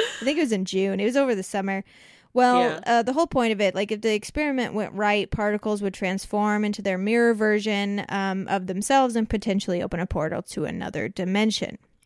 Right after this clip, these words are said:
Speaker 1: Well, like I said, that was this summer. Nothing happened. So it seems like we're in the clear. But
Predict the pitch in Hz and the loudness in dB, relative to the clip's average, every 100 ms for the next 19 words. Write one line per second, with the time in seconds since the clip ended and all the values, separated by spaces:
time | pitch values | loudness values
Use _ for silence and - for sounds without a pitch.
0 | _ 226 233 233 226 233 233 233 226 - | _ 0 2 4 4 4 2 2 0 0
1 | 214 214 233 226 202 190 226 233 202 185 | -2 0 0 0 0 0 0 -2 -2 -2
2 | 185 190 226 294 294 294 285 269 330 - | -2 -2 -2 -2 -2 -2 -4 -6 -8 -6
3 | 165 165 - - 202 196 196 - - _ | -6 -8 -10 -2 0 2 0 -4 -20 _
4 | _ - - 427 381 370 247 247 226 - | _ -10 -4 -2 -2 0 0 0 0 -2
5 | 320 175 - - 302 285 190 | -2 -2 -4 2 4 4 2